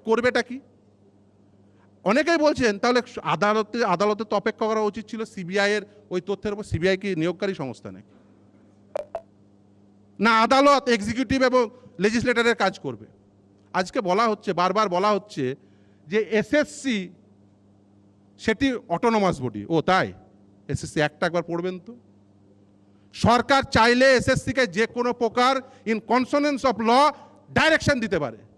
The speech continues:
এটাই এসএসসি অ্যাক্ট। সরকার চাইলে এই এসএসসিকে ডিসলভ করে দিতে পারে,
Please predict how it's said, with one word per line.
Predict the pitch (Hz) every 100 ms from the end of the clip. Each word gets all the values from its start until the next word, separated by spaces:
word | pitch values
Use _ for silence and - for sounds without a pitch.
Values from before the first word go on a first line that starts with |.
| -
এটাই | 165 220 214 170
এসএসসি | 160 180 156 -
অ্যাক্ট। | 160 156 143 _ - _ _ _ _ _ _ _ _ _ _ _
সরকার | - 220 247 240 277
চাইলে | 269 - 233 277 277 294 277 - - - _ _ _ _ _ _ _
এই | 180 196
এসএসসিকে | 190 226 - - 233
ডিসলভ | 143 - 190 269 262 202
করে | 202
দিতে | 147 139 120
পারে, | 113